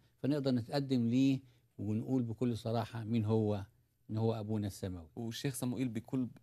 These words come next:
Speaker 2: بكل، بكل بساطة واستفاضة، يعني الكلام اللي حضرتك بتقوله جوهري جدًا، بس حتى أقدر أدخل لله الروح والحق لازم أسمح له إنه يجي ي-، يدخل في قلبي.
Speaker 1: نعم.
Speaker 2: وحتى يرجع يدخل في قلبي لازم يسكن فيه روح الله من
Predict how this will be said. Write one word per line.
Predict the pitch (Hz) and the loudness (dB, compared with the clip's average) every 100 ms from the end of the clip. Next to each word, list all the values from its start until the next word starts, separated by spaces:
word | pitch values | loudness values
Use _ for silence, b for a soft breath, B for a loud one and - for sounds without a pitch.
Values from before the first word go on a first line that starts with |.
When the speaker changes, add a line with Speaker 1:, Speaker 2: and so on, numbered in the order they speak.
| - | -14
Speaker 2:
بكل، | 110 135 131 110 92 - | -8 -4 -2 -2 -6 -10
بكل | 110 123 | -10 -6
بساطة | 110 110 110 104 92 | -6 -6 -6 -6 -8
واستفاضة، | 98 - 104 107 - b b - | -12 -12 -10 -10 -10 b b -4
يعني | 101 98 | -2 -2
الكلام | 101 117 123 | -2 0 0
اللي | 101 | -2
حضرتك | 113 107 | -4 -8
بتقوله | 104 107 110 | -8 -8 -6
جوهري | 90 113 104 101 | -6 -6 -6 -8
جدًا، | 95 113 95 80 - _ _ _ - | -4 -4 -6 -14 -16 _ _ _ -18
بس | - | -10
حتى | 127 - | -10 -8
أقدر | - 143 - 104 - | -2 0 0 -4 -4
أدخل | 117 - 95 | -8 -6 -6
لله | 95 - 107 113 113 95 | -4 -6 -6 -6 -6 -8
الروح | 95 120 110 | -6 -6 -6
والحق | 101 95 - 117 - _ _ _ _ | -10 -10 -10 -12 -14 _ _ _ _
لازم | 104 123 107 - | 0 0 0 -6
أسمح | 120 - 98 - | -8 -8 -10 -6
له | 107 85 | -4 -2
إنه | 98 | -2
يجي | 101 104 95 | -4 -4 -4
ي-، | 98 - - _ - | -8 -10 -20 _ -4
يدخل | 113 - 101 | -4 -2 -2
في | - | -2
قلبي. | 90 110 87 87 - _ _ | 0 0 0 -4 -16 _ _
Speaker 1:
نعم. | - 110 85 | -6 -6 -6
Speaker 2:
وحتى | - 120 - | 0 0 6
يرجع | 139 143 123 110 | 6 6 2 -2
يدخل | 127 - 113 | -2 0 -2
في | - | 0
قلبي | - 123 104 92 - - | 0 0 0 -4 -6 0
لازم | 113 127 120 | 2 2 2
يسكن | 127 131 - | 2 2 -2
فيه | 101 - 127 107 | -2 0 -2 0
روح | 117 123 - | -2 -4 -6
الله | 104 107 | -4 -2
من | 123 | -2